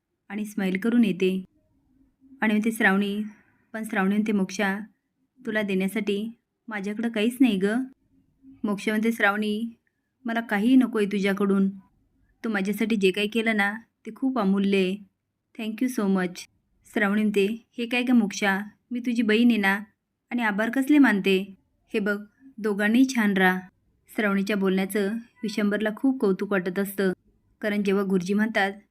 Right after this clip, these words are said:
की कानपिळासाठी भावाला बोलवा, तेव्हा मोक्ष बघते श्रावणी लांब उभा असते. खरं तर भावाचं कर्तव्य तिनेच पार पाडलेलं असतं. नंदाका म्हणते, "मदन, ये आणि कानपिळ." आता मदनही यायला लागतो.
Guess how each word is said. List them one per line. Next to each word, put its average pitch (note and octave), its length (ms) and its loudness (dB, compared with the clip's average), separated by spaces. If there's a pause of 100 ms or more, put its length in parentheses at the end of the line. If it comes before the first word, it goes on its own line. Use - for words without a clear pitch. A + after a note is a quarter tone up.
(320)
की B3 80 -4
कानपिळासाठी G#3+ 960 -2 (120)
भावाला G#3 360 -2
बोलवा, F3+ 400 2 (520)
तेव्हा G#3 160 -2
मोक्ष F#3+ 260 -4
बघते G#3 520 -4 (320)
श्रावणी G#3 420 -2
लांब A3+ 260 0
उभा F#3 200 0
असते. F#3 420 0 (760)
खरं G3+ 260 -4
तर G3+ 100 -2
भावाचं G3 380 0
कर्तव्य G3 560 -2 (500)
तिनेच A#3+ 260 -4
पार F#3+ 180 0
पाडलेलं F#3 400 2
असतं. F#3 340 -2 (720)
नंदाका G3+ 360 -2
म्हणते, G#3+ 200 0
"मदन, G#3 420 2
ये G#3 320 2 (420)
आणि A3+ 140 -4
कानपिळ." F#3 540 2 (520)
आता G3 180 -4
मदनही G3+ 380 2
यायला F3+ 180 2
लागतो. F3+ 440 -2